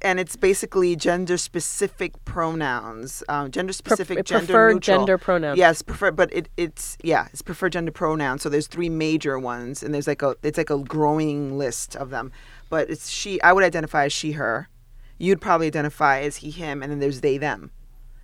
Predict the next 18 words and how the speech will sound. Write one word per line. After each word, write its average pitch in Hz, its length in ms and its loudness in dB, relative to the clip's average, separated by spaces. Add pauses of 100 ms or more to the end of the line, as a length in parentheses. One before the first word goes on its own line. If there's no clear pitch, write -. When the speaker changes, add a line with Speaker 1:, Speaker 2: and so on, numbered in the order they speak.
(380)
Speaker 1:
And 170 120 0
it's 170 160 -4
really 185 240 2
interesting 175 500 -4
how 156 280 2
they're, 147 400 2
you 170 120 -2
know, 135 220 -2
how 147 300 0
her 160 280 -2
and 156 140 -4
her 143 420 -2
collective 147 560 -4
and 135 180 -10
her 139 180 -6
generation 139 580 -6
are, 135 100 -6
like, 123 240 -6